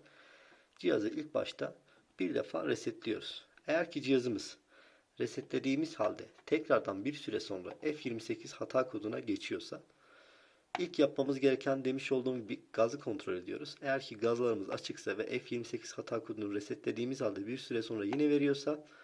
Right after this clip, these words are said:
burada üç parçadan kaynaklı bir arıza olduğunu gösterir arkadaşlar.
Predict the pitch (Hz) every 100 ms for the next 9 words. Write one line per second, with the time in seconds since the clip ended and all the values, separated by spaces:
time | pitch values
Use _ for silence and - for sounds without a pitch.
0 | - - - - _ _ 190 165 123 -
1 | - _ _ _ - - - 131 - 135
2 | 151 147 127 117 - 160 139 113 110 123
3 | 101 98 101 98 - - - - - -
4 | 165 170